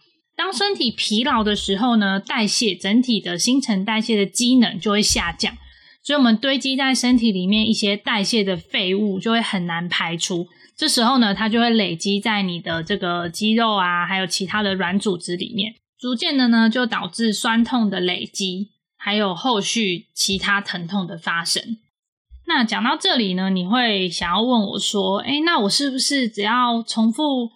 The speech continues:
某个动作十次，然后休息半小时，再重复十次，就一定会安全呢？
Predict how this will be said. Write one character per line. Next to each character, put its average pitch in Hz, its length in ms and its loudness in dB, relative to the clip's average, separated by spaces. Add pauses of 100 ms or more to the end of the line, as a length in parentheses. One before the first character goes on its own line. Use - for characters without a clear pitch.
(120)
某 214 200 2
个 220 140 0
动 262 240 2
作 254 200 2
十 233 300 2
次， 233 300 0
然 196 180 0
后 254 80 2
休 254 240 2
息 202 240 0
半 240 180 0
小 - 220 -6
时， 190 240 -10
再 240 200 -2
重 202 240 -2
复 240 180 -2
十 185 240 -2
次， 196 260 0
就 220 220 0
一 202 60 2
定 214 180 4
会 226 80 4
安 202 320 0
全 - 300 -2
呢？ - 60 -16